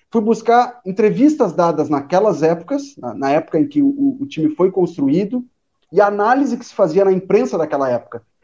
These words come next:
E o Grêmio do Valdir Espinosa é o grande exemplo disso.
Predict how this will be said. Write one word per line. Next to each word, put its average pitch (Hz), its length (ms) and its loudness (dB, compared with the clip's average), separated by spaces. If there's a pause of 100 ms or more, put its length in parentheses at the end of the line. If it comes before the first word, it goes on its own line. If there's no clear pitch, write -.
(140)
E 147 80 2
o 170 60 4
Grêmio 240 320 4
do 269 80 0
Valdir 208 240 0
Espinosa 208 400 2
é - 20 4
o 196 60 0
grande 190 260 2
exemplo 139 340 -2
disso. 113 400 -12